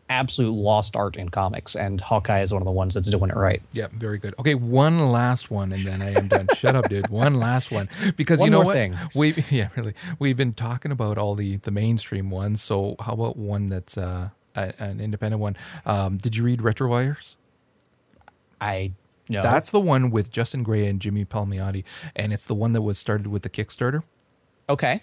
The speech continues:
Speaker 2: And it is, it is long. You're looking at, like, damn near seventy-five pages kind of thing.
Speaker 1: Wow.
Speaker 2: It's very long, huge story. Um, strong woman character as the lead intel-,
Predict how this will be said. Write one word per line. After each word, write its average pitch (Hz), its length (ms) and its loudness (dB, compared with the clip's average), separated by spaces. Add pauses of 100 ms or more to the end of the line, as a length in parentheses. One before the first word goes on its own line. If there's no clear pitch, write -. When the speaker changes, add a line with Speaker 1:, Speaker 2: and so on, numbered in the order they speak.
(140)
Speaker 2:
And 113 640 0
it 127 160 -2
is, 117 480 -2
it 131 160 0
is 107 240 0
long. 98 640 0
You're 104 140 -2
looking 113 200 2
at, 101 200 -2
like, 95 240 -6
damn 104 240 0
near 104 160 0
seventy-five 104 580 -4
pages 107 360 -4
kind 92 180 -6
of 90 80 -10
thing. 92 140 -6
Speaker 1:
Wow. 101 160 -2
Speaker 2:
It's - 120 -6
very 110 540 -2
long, 104 300 -2
huge 127 340 -4
story. 101 440 -2 (360)
Um, 92 400 -6 (1500)
strong 139 760 4 (220)
woman 120 560 4
character 113 760 0
as 104 400 -4
the 104 140 -6
lead 117 640 0
intel-, 110 420 -2